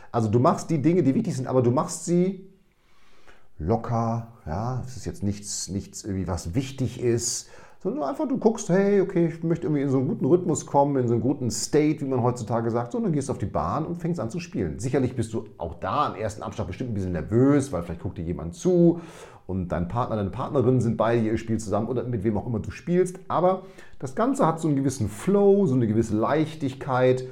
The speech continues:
und auf einmal bist du auf der Runde. Denke ich mal, dass es so läuft. Zumindest, äh, sehe ich das bei den meisten, die hier, wenn ich in Bremen auf der Range trainiere,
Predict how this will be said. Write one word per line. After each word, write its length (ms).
und 160
auf 160
einmal 160
bist 160
du 60
auf 60
der 100
Runde. 240
Denke 340
ich 100
mal, 220
dass 160
es 100
so 120
läuft. 320
Zumindest, 480
äh, 140
sehe 280
ich 80
das 180
bei 80
den 200
meisten, 580
die 360
hier, 300
wenn 180
ich 120
in 100
Bremen 300
auf 80
der 100
Range 180
trainiere, 460